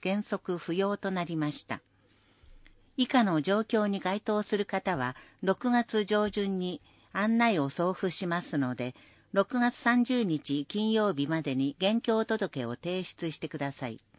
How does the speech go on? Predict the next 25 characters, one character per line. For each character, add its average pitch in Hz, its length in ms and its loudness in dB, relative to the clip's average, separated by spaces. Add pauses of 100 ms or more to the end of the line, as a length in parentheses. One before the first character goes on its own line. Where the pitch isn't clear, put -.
(1000)
受 196 140 -2
給 262 260 2
者 160 180 -2
と 135 300 -4
児 202 200 -4
童 214 220 2
の 135 160 0
住 190 260 0
民 214 260 2
票 196 300 0
上 180 240 0
の 170 200 -4
住 202 220 -2
所 147 160 -4
が 117 200 -4
異 185 240 -4
な 185 120 -2
る 131 100 -8
方、 101 360 -10 (1040)
離 196 120 0
婚 240 320 4
協 220 240 2
議 214 180 -2
中 190 280 -2
で 170 240 -2